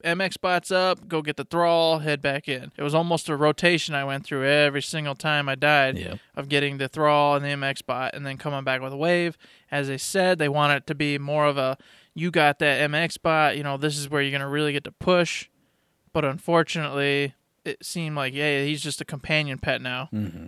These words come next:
Speaker 1: Maybe change to eight hundred will help a little bit. We'll kinda see. I don't know.
Speaker 2: My only concern with it, I agree with it in general, I, that he should be a little more special. But I think if you up his cost, you need to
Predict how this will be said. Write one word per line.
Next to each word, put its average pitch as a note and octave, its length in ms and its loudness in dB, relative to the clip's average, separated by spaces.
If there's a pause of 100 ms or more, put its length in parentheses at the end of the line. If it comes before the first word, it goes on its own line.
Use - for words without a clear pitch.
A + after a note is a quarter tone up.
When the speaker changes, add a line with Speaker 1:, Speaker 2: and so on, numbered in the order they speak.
Speaker 1:
Maybe C#3+ 220 -4
change D#3 380 -4
to C3+ 80 -6 (280)
eight F3+ 160 -2
hundred F3+ 220 0
will C#3 140 0
help F#3+ 320 2 (200)
a D#3 60 -4
little F#3+ 220 0
bit. A3+ 260 -2 (400)
We'll D3+ 180 -4
kinda D3+ 300 -2
see. E3+ 420 -4
I C#3+ 120 -8
don't C#3+ 80 -6
know. C#3+ 160 -10 (240)
Speaker 2:
My D3+ 200 6
only E3+ 180 6
concern C3 400 4
with B2 160 6
it, A#2+ 140 4
I B2 120 4
agree C3 280 8
with C3 160 8
it B2 100 6
in A2+ 140 6
general, A2+ 640 2
I, G#2+ 140 -2 (100)
that F#2 220 -6
he G#2 160 -4
should F2 240 -6
be F#2+ 240 -2
a - 20 -6
little F#2+ 220 -6
more E2+ 200 -6
special. C3 720 -2
But A2+ 100 0
I A2+ 100 2
think C3+ 340 4
if B2 180 -4
you A2+ 220 -2
up B2+ 200 0
his A2+ 160 0
cost, B2+ 600 0
you A#2+ 80 -2
need C3 200 6
to - 100 -4